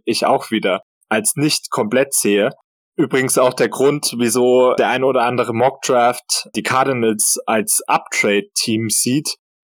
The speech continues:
weil man die Möglichkeit sieht, vielleicht an Pitts zu kommen. Und als nächste Position, die mir noch so ein bisschen aufgefallen ist, ist auf jeden Fall Guard zu nennen. Das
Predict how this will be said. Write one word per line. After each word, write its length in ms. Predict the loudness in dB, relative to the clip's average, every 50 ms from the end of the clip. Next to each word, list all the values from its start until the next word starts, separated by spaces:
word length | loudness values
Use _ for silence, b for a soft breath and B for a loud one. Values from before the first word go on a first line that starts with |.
| _ _ _ _ _ _
weil 200 | -4 -2 0 0
man 140 | 0 -2 -2
die 160 | -2 -4 -4 -4
Möglichkeit 800 | -4 0 2 2 2 0 0 -4 -4 -4 -4 -4 -2 -2 -2 -2
sieht, 300 | -2 -2 -2 -4 -4 -6
vielleicht 460 | -4 -2 0 2 2 0 0 -2 -4
an 160 | -4 -4 -2
Pitts 260 | -2 -2 -2 -2 -4
zu 140 | -4 -4 -4
kommen. 400 | -4 -2 -2 -2 -4 -6 -12 -18 _ _ _ _ _ _ _ _ _ _ _ _ _ _
Und 460 | 0 0 2 0 -2 -4 -4 -4 -2 -2
als 260 | -2 0 0 0 0
nächste 280 | 2 0 0 0 -2
Position, 540 | -2 -2 -2 -2 -2 -2 -2 0 0 0 0
die 80 | 0 -2
mir 100 | -2 -2
noch 140 | -2 -2 -2
so 100 | -2 -2
ein 60 | -2
bisschen 240 | -2 -2 -2 -2 0
aufgefallen 580 | 0 -2 -2 -4 -6 -4 0 0 0 0 0
ist, 280 | 0 -2 -2 -2 -6 _ _ _ _ _ _ -4
ist 160 | -2 -2 -2
auf 120 | 0 0
jeden 140 | 0 -2 0
Fall 180 | 0 0 0 0
Guard 520 | 2 2 2 2 2 0 -2 -4 -4 -6 _ _ -6
zu 180 | -4 -2 -2
nennen. 560 | 0 0 0 0 0 -2 -2 -4 -6 -8 -12 _ -2
Das 380 | -2 0 0 0 -2 -2 -2